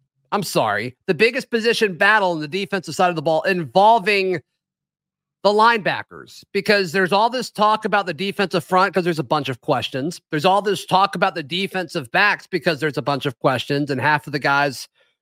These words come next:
were in Mobile for the Senior Bowl just a few weeks ago. The core to me is the linebacking room, and there's still plenty of questions there too, but there's experience.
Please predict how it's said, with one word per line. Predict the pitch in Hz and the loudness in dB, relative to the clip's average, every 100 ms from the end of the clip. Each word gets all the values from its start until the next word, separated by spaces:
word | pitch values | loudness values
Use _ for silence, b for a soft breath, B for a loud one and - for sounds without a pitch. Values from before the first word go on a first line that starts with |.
| _ _ - | _ _ -2
were | 160 | 0
in | 160 | 2
Mobile | 151 147 160 | 0 2 0
for | - 165 | 0 -4
the | 127 | -4
Senior | - 202 196 | -2 2 2
Bowl | 139 139 | 2 0
just | 131 131 156 | 0 -4 -4
a | |
few | - 143 | 0 0
weeks | 131 - 151 | 0 -4 -4
ago. | 127 117 123 127 _ _ _ _ _ _ _ _ _ _ _ | -2 0 -2 -6 _ _ _ _ _ _ _ _ _ _ _
The | 214 | 0
core | - - 247 330 381 | 0 0 2 4 2
to | - 240 | 2 2
me | 208 233 302 175 170 185 - B B _ _ _ _ _ _ _ _ - | 2 0 0 0 0 -4 -12 B B _ _ _ _ _ _ _ _ 0
is | 208 180 | 0 2
the | 214 | 2
linebacking | 202 240 311 185 117 - 143 | 4 4 4 0 -2 -8 -6
room, | 127 123 135 180 - _ _ _ _ _ - | -4 -4 -6 -8 -14 _ _ _ _ _ -2
and | 208 | 2
there's | 247 - | 2 2
still | 285 269 | 2 2
plenty | 208 214 202 | 2 2 0
of | - | 0
questions | 214 202 - 190 143 | 0 0 -2 -6 -2
there | 214 208 | 0 0
too, | - 240 | 0 -2
but | 165 202 - | 2 0 2
there's | 214 175 | 2 2
experience. | 185 - - 220 190 143 82 - - | 0 -4 -6 0 0 0 -6 -12 -14